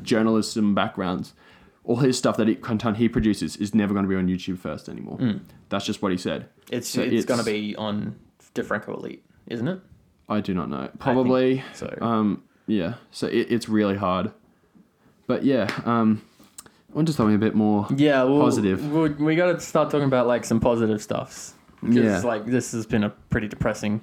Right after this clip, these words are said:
Speaker 1: Yeah. Um,
Speaker 2: talk so far. <laughs>
Speaker 1: Yeah, so it's,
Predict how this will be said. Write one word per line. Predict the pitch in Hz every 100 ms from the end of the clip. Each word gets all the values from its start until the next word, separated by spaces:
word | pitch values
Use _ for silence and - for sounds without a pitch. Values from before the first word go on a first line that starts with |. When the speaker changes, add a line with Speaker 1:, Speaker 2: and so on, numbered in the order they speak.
| -
Speaker 1:
Yeah. | 135 127 107 - - -
Um, | 123 123 120
Speaker 2:
talk | 120 -
so | - 139
far. | 131 - - - - 185 - -
<laughs> | - -
Speaker 1:
Yeah, | 247 143 110 -
so | - 147
it's, | 127 107 135 135 - -